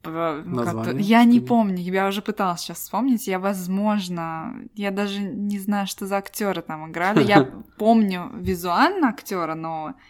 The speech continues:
Speaker 1: имя я, ну, и не знала никогда. Ну, может быть, я вспомню, я,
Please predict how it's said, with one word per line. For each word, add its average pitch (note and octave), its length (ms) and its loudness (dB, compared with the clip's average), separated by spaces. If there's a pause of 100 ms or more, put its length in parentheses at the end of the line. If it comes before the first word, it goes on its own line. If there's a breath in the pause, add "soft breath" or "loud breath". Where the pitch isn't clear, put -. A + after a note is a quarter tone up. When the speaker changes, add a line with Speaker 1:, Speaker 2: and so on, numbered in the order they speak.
(160 soft breath)
Speaker 1:
имя G3+ 320 0
я, E3+ 400 -4
ну, F#3 200 -6
и F3+ 80 -4
не F3+ 140 -4
знала E3 360 -4
никогда. E3+ 440 -12
Ну, G3 140 -6
может G#3 280 -2
быть, F#3 160 -12
я F3 80 -10
вспомню, D#3 460 -12
я, - 440 -8